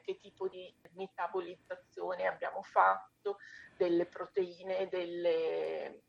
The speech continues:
vitamine ingerite, come metabolizziamo gli oli-, gli elementi, eccetera. È proprio una dieta molto individuale,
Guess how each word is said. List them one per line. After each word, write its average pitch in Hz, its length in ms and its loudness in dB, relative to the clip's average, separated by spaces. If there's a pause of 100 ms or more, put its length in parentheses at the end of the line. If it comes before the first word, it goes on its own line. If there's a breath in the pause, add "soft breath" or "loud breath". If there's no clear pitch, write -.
(200)
vitamine 180 720 -2
ingerite, 170 960 -2
come 185 340 2
metabolizziamo 165 880 -4
gli 160 60 -6
oli-, 151 240 -4
gli - 80 -10
elementi, 180 560 -6
eccetera. - 580 -8 (320 soft breath)
È - 120 -4
proprio 208 600 8
una 196 280 0
dieta 180 460 -2
molto 190 1200 4
individuale, 175 1200 0